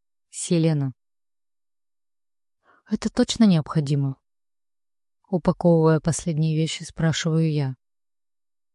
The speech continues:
Я знаю, что он ответит, но все же решаю попытать удачу. Весь вчерашний день мы с Россом пытались смириться со скорой разлукой.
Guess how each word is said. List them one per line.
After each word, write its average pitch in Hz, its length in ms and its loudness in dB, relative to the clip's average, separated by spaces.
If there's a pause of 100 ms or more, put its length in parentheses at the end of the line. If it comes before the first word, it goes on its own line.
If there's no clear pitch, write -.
(460)
Я 190 220 0
знаю, 202 260 4
что - 200 -2
он 147 100 2
ответит, 151 500 -4 (320)
но 165 140 0
все - 180 -2
же 165 120 0
решаю 175 380 0
попытать - 520 -6
удачу. 143 340 -2 (1160)
Весь 196 220 2
вчерашний 196 520 0
день 196 220 4
мы 151 160 2
с - 100 -10
Россом 175 340 0
пытались 165 500 -2
смириться 170 500 -2
со 160 160 -6
скорой 151 420 -2
разлукой. 147 680 -4